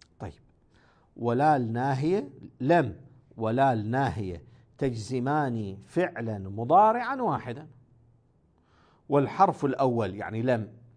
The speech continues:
ينفي حصول الفعل في الماضي، لم يأتي القطار، يعني في الزمن الماضي ما جاء القطار، والثاني ينهى عن عمل الفعل،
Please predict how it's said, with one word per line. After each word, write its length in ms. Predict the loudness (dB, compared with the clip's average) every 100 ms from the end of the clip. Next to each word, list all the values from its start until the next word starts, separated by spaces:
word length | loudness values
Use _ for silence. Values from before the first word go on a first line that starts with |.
| -20 -20 -20 _ _ 0
ينفي 760 | 6 8 6 0 0 0 0
حصول 540 | -2 -4 0 0 2 2
الفعل 440 | -2 -2 -4 -4
في 100 | -4
الماضي، 440 | -4 -6 -6 -10 -12 -2
لم 280 | 2 4 4
يأتي 360 | 0 0 -2
القطار، 460 | -2 -4 -4 -4 -6 -12
يعني 180 | -10 -10
في 60 | -10
الزمن 260 | -8 -6
الماضي 380 | -4 -4 -4 -4
ما 160 | -6 -6
جاء 200 | -10 -12
القطار، 380 | -16 -20 -20 _ _ _ _ _ _ _ _ _ _ _ _ _ _ _ _
والثاني 1040 | 0 0 0 0 4 4 4 4 2 0 -4 -16 _
ينهى 880 | -10 4 6 6 6 0 -2 -4 -4
عن 240 | -6 -8 -10
عمل 380 | -12 -10 -10
الفعل، 540 | -12 -16 -16 -18 -16